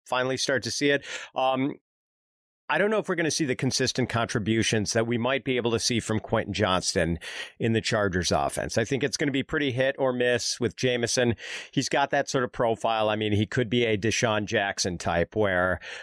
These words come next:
um, you know, there are droughts where it's, uh, two catches for sixteen yards and three catches for thirty-seven. And then seven for a hundred and seventy-five and two touchdowns. Um, I, I think we could see that kind of erratic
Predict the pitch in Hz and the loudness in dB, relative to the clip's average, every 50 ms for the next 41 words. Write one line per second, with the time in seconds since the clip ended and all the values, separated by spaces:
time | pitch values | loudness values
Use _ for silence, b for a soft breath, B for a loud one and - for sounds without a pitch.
0 | B B - 92 92 92 92 90 90 95 101 107 - - 135 120 110 101 98 101 | B B -2 0 2 2 2 2 2 2 0 0 -2 -2 -2 0 0 2 0 0
1 | 95 107 107 113 110 - 123 131 143 143 113 98 - - 101 107 101 98 101 98 | 0 0 0 -2 -4 -2 -2 0 2 0 0 -2 -4 -4 0 2 2 4 4 2
2 | - - - - 113 107 101 101 98 95 - - - 135 123 - 123 117 117 113 | 2 2 0 0 2 2 2 2 2 0 -2 0 -2 -2 -2 0 -2 0 0 0
3 | - 123 117 101 - - 127 117 110 107 - - - - 139 - - - 156 151 | -2 -2 -2 -2 -2 0 0 2 0 0 -2 -4 -4 -2 -2 -2 -2 -2 -2 0
4 | 139 127 120 117 110 104 104 104 95 - 110 104 95 - 143 147 123 - 139 135 | 0 0 0 0 0 0 0 0 -2 -4 -6 -6 -4 -2 -2 -2 0 0 0 0
5 | 123 - 127 117 - - 131 - - 147 147 131 131 - - 151 143 139 127 131 | 0 0 -2 -6 -4 -4 -4 -2 0 0 2 2 2 0 2 2 2 4 4 4
6 | 123 120 110 B B B B B B B B B B B _ - - 151 151 147 | 2 2 0 B B B B B B B B B B B _ -4 -2 0 0 0
7 | 143 139 - - - 151 143 135 143 135 127 - 147 135 123 120 131 127 123 127 | 0 0 -2 -2 0 0 2 2 0 -2 0 0 2 2 2 2 2 0 0 0
8 | 120 113 - 131 131 120 117 113 110 - 123 117 110 107 98 104 98 - 120 113 | -2 -2 -2 0 0 0 0 -2 -2 0 0 0 0 0 0 -2 -2 0 -2 0
9 | - - 120 120 - - - 90 69 62 53 - - - - - - 104 107 104 | 2 2 0 2 2 2 0 0 0 -2 -4 -6 -8 -8 -8 -6 -2 0 2 2
10 | 101 101 110 95 110 131 127 - - 120 107 - - 127 117 - 135 131 - - | 2 0 0 0 -2 -2 -2 0 0 -2 -2 0 0 0 0 0 0 -2 0 -2
11 | 147 127 110 - - - - 123 123 120 101 110 107 107 110 - - 110 110 107 | -2 -2 0 0 0 2 2 2 2 2 2 2 2 2 0 -2 -2 -2 0 0
12 | 110 110 107 87 117 110 110 104 104 107 113 107 110 110 110 113 104 - - - | 2 2 0 -2 -2 -2 -2 -2 0 0 0 0 0 2 2 0 0 0 -4 -8